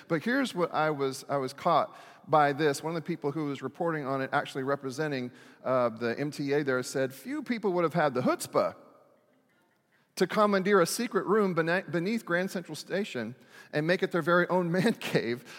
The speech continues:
sustained with M T A ros-, resources and maintained at our riders' expense." That's incredible to me. I would have loved to have been in that space. I wanna see what all of that's like. I like those little kinds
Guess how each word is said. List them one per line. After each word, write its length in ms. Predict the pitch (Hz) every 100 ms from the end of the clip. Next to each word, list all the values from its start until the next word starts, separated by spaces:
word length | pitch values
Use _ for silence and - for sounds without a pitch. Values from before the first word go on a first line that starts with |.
| -
sustained 680 | - 208 - 220 269 226 190
with 180 | 180
M 140 | 196 208
T 160 | 214 196
A 120 | 185
ros-, 380 | 170 185 196 -
resources 840 | 165 143 240 - 139 135 147 143 - -
and 140 | 143
maintained 540 | 151 170 170 190 175 156
at 80 | 135
our 140 | 127
riders' 540 | 120 143 147 147 139 -
expense." 720 | 127 - 131 98 52 - - -
That's 400 | 120 - - - _ _ -
incredible 480 | 113 - 120 98 95
to 140 | -
me. 140 | 95 95
I 100 | 156
would 160 | 170
have 220 | 165 185 185
loved 480 | 180 226 320 262
to 100 | 226
have 240 | 180 185 156
been 220 | 180 170
in 80 | 151
that 180 | 139 -
space. 360 | - 135 117
I 20 |
wanna 240 | 160 208 151
see 220 | - 185
what 120 | 175
all 140 | 151 151
of 80 |
that's 240 | 147 143 -
like. 180 | 147 139
I 60 |
like 320 | 147 339 240
those 320 | 135 127 120 107
little 200 | 131 120
kinds 440 | - 117 113